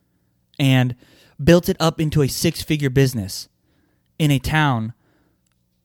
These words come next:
with twenty-five thousand people and a very low, uh, median income. Nobody thought I could do that, but I knew what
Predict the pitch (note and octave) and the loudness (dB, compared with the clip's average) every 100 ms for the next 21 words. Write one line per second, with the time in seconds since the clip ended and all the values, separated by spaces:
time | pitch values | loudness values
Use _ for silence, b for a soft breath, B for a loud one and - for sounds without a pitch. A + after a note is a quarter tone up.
0 | _ C3 - F3 E3 D3+ C3+ C3 C3 B2 | _ -2 0 2 2 2 -2 0 0 0
1 | A#2 B2 A#2 - - _ _ _ _ _ | -2 -4 -4 -6 -16 _ _ _ _ _
2 | D3 C#3+ A#2+ A2+ A2+ D3+ D3 C#3 B2 C3 | 0 2 0 -2 -2 0 2 0 0 2
3 | B2+ G#2+ G#2 - _ _ _ _ _ _ | 2 0 -6 -12 _ _ _ _ _ _
4 | _ _ A#2+ A2+ G#2+ G#2 D3+ D3+ C3+ A2+ | _ _ -4 -4 -4 0 2 2 0 0
5 | B2 A2+ F#2+ - _ _ _ _ _ _ | -2 -2 -10 -14 _ _ _ _ _ _
6 | _ _ _ _ _ D3+ D3+ F#3+ B3 C4 | _ _ _ _ _ -6 0 4 6 6
7 | E3+ C3 G#2 - C3 B2 A2+ A#2+ A#2 A2 | 2 -2 -6 -2 0 0 -4 -6 -4 -4
8 | G2 G2+ _ b b b b - A#2+ - | -6 -10 _ b b b b -8 -8 -2
9 | C#3 C#3 D3 D#3+ - _ _ B2 C#3+ D3 | 0 2 0 -4 -12 _ _ 0 4 6
10 | G#2+ G2 - _ B2+ B2+ A#2+ | 4 -2 -12 _ 0 2 0